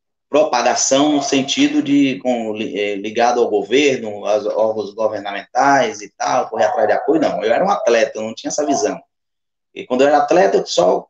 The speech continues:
focava só pra treinar. Eu treinava oito horas de relógio por dia, treinava, tinha um dia na semana que eu tirava pra treinar quase vinte e quatro horas de relógio e tal, eu me dedicava.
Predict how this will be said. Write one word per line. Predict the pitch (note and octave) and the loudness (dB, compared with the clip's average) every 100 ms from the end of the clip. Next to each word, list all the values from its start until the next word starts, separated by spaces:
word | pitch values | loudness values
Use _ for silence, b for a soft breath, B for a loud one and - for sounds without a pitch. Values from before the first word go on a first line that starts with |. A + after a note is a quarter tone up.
| _ - | _ -2
focava | D3+ C#3+ F3 F#3 | -2 2 0 0
só | D#3+ - | -2 -2
pra | A3+ | 2
treinar. | B3+ B3 C#3 G#2+ - _ - - - A#2 | 2 2 0 -2 -6 _ -10 -8 -6 -4
Eu | A#2+ | 0
treinava | C#3+ C3+ B2 A#2+ G#2+ G2+ - - - _ _ _ _ | 0 2 2 2 2 0 -2 -12 -18 _ _ _ _
oito | C3+ D#3 A#2 | 0 2 4
horas | B2+ B2+ A#2+ - | 4 4 2 -6
de | A2+ A#2 | -6 -2
relógio | A2+ A2 - | 0 0 -2
por | - B2 | -2 -2
dia, | F#2+ D3 F3+ F#3 - _ _ _ _ _ _ _ _ _ _ _ _ | -2 2 2 2 -8 _ _ _ _ _ _ _ _ _ _ _ _
treinava, | G#2 G#2 A2+ C3+ D3 F3+ - - | -10 -6 0 2 2 0 -2 -2
tinha | C#3+ D3 | 2 2
um | C#3 | 4
dia | C3 D3 | 2 2
na | |
semana | C#3 C3+ C3 C3+ | 2 2 2 2
que | |
eu | C3 | 0
tirava | B2 B2 B2+ | 2 4 4
pra | B2+ | 2
treinar | B2+ A#2+ B2 | 0 0 0
quase | C#3 C#3+ | 0 0
vinte | C3 C3 | -4 -4
e | - | -2
quatro | - - A2+ | -2 -2 -2
horas | A2 G#2 | -2 -2
de | A2 | -2
relógio | A#2 A#2+ C#3 D#3+ D3+ | 0 4 6 4 2
e | C3 - | -8 -4
tal, | C3 D#3 E3 | 0 2 2
eu | D3 | 0
me | D#3 | 2
dedicava. | G3 G#3+ - D#3 B2 - - | 0 2 2 2 2 -2 -14